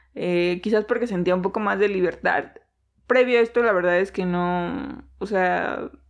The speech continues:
ya de, de mi experiencia infantil, donde decía, "A mí no me gusta el alcohol", pues, no, no intenté probarlo una vez más. Eh, pero después no sé qué pasó, que le agarré sabor chido.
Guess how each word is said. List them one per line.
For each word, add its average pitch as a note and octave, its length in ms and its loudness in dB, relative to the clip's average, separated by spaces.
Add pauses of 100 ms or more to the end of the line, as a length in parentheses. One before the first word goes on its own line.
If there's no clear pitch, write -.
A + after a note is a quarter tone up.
(140)
ya F#3 460 0
de, F3 300 -2
de - 180 -2
mi F#3 140 0
experiencia F#3 580 0
infantil, F3+ 480 -2
donde F3 260 -2
decía, F#3 220 -2
"A - 20 -2
mí F#3+ 120 -6
no G#3 80 -6
me F#3+ 100 -4
gusta F#3 240 -2
el F3 80 2
alcohol", G#3+ 580 -4 (180)
pues, E3 120 -18 (340)
no, F#3+ 300 0
no A#3+ 100 2
intenté G#3+ 460 2
probarlo F#3 420 0
una F3+ 160 -2
vez E3 180 -2
más. F#3 280 -2 (1080)
Eh, G#3 640 6
pero G#3 140 4
después A3 340 0
no C#4+ 80 4
sé D4 140 -2
qué D4+ 80 -4
pasó, D#4+ 440 -4
que C4+ 120 -2
le A3 120 0
agarré F#3+ 300 2
sabor G#3 400 0 (380)
chido. C4+ 360 0